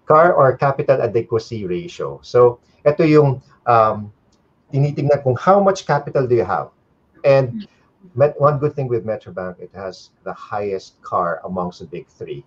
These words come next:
And, uh, ka-, kahilera niya sa car is Security Bank. But again, that's a different, uh,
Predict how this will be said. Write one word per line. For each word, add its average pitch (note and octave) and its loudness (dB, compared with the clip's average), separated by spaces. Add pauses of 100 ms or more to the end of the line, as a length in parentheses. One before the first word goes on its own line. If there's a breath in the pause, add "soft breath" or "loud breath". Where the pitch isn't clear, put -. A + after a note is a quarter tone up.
(320)
And, F#2+ -4 (480)
uh, G2 0 (880)
ka-, A#2 2
kahilera A2+ 0
niya A2 -4
sa - -8
car G#2 -2
is A2+ -8
Security F#2+ -8
Bank. D#2+ -10
But F#2+ -8 (140)
again, F#2+ -2
that's F2+ -4
a G#2 -4
different, F2+ -6
uh, D#2+ -4